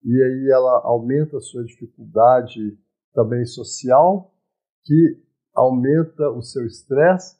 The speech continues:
que aumenta a sua ansiedade, que aumenta a sua raiva, a explosão, e que na sequência acaba levando à depressão.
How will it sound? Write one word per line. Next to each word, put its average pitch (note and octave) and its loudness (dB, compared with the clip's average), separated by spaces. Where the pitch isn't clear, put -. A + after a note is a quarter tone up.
que C#3+ 0
aumenta C#3+ -2
a A2+ -6
sua C3 -10
ansiedade, D3+ -2
que D3 -4
aumenta C#3 -6
a - -20
sua B2 -6
raiva, D#3+ -2
a - -2
explosão, C3+ -4
e A#2+ -2
que A#2+ -16
na C3+ -2
sequência D#3 -2
acaba C#3+ 0
levando B2+ -6
à A#2+ -14
depressão. B2 -4